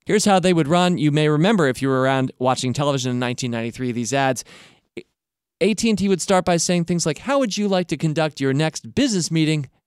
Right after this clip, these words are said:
at the beach?" And it would show a beautiful image of somebody with something that looked crazy at the time, video conferencing, somebody sitting at the beach and, uh,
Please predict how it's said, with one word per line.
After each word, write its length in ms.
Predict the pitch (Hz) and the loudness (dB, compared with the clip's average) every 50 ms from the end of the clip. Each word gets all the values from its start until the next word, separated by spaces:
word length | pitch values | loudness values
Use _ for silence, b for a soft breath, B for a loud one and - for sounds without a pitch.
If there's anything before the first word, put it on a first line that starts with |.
| _ _ | _ _
at 200 | - 127 123 - | -2 -2 0 0
the 80 | - 117 | -2 -2
beach?" 420 | 104 196 208 165 - - - - - _ _ _ _ _ _ _ _ _ b b b b b b b b | 0 0 0 0 -2 -6 -10 -14 -14 _ _ _ _ _ _ _ _ _ b b b b b b b b
And 100 | 113 120 | -4 -4
it 20 | |
would 100 | 117 104 | -4 -2
show 140 | - 143 127 | -2 -2 -2
a 60 | 113 | -2
beautiful 640 | 98 - 127 165 196 202 190 - 170 170 147 143 - | -2 -2 0 2 2 2 2 2 2 2 2 2 0
image 400 | - 143 147 151 151 151 131 - | 0 0 2 2 0 0 -2 -2
of 160 | 123 110 - - b b b b | -4 -4 -4 -6 b b b b
somebody 560 | b - - 170 160 160 160 156 151 151 147 B B B B B | b -2 0 2 2 2 2 2 0 -2 -2 B B B B B
with 100 | 127 - | -6 -4
something 440 | - - 202 196 175 196 196 170 143 | -2 -2 -2 -2 0 0 0 0 0
that 60 | 117 | 0
looked 300 | 147 147 135 - - - | -2 -4 -4 -6 -10 -18
crazy 640 | - - - - - 190 202 208 214 180 139 156 147 | -18 -18 -14 -8 -4 -2 0 0 0 0 0 0 0
at 80 | - | -2
the 80 | - 123 | -2 -4
time, 240 | 131 113 101 113 110 | -4 -2 -4 -4 -6
video 540 | 107 113 135 208 226 233 226 208 180 160 | -6 -2 -2 0 2 2 2 4 2 2
conferencing, 720 | - - - - 160 180 202 170 - 160 131 - 139 123 117 | 0 -2 -6 -2 -2 -2 -2 -2 -4 -6 -6 -4 -6 -6 -4
somebody 260 | - - 190 185 165 | -4 -2 0 0 0
sitting 460 | 139 - - - - 202 196 220 202 196 | 0 -2 -2 -2 0 0 0 0 0 -2
at 100 | 165 - | -2 -2
the 80 | 170 | -4
beach 540 | 127 120 - 165 170 143 120 - - - - B B B B B B B B B | -6 -4 -2 0 0 0 -2 -4 -6 -8 -10 B B B B B B B B B
and, 280 | - 120 120 120 120 117 | -6 -4 -2 -2 -2 -2
uh, 260 | 120 117 113 113 | -4 -4 -6 -8